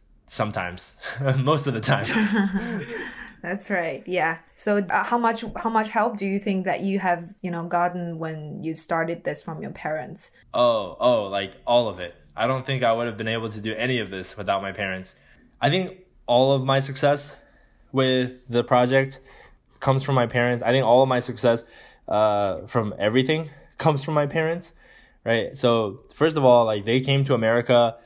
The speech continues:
Speaker 1: and they brought me over to America, and that's privilege in itself that I don't have to worry about. Um, they made sure that I could always have food on the table,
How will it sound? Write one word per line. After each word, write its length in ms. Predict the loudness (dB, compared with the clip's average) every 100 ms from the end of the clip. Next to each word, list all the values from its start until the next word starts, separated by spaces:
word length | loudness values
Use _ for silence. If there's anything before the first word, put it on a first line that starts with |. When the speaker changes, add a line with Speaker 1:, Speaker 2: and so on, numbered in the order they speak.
| -20 -10
Speaker 1:
and 120 | -4
they 60 | 0
brought 200 | 4 4
me 120 | 4
over 160 | 0 2
to 100 | 0
America, 640 | 2 0 0 0 0 0 -4 _ _ -6
and 160 | 0
that's 220 | 2 2
privilege 640 | 0 0 2 2 0 -4 -10
in 180 | -4 -4
itself 480 | -4 0 2 2 -2 _ _ _ _
that 120 | 0
I 100 | 2
don't 160 | 2 0
have 140 | -2
to 80 | -2
worry 300 | -2 0 2
about. 440 | 2 4 2 0 _ _ _ _
Um, 500 | -4 -2 0 -4 -6 -16 _ _ _ _ _ _ -8
they 800 | -2 -2 0 -2 -4 -6 -6 -2
made 240 | 0 0
sure 360 | 2 2 4 4
that 240 | 2 0
I 220 | 0 0
could 180 | 0 2
always 360 | 4 4 2 0
have 160 | -4
food 240 | 0 4 4
on 100 | 4
the 100 | 0
table, 600 | 2 2 4 4 2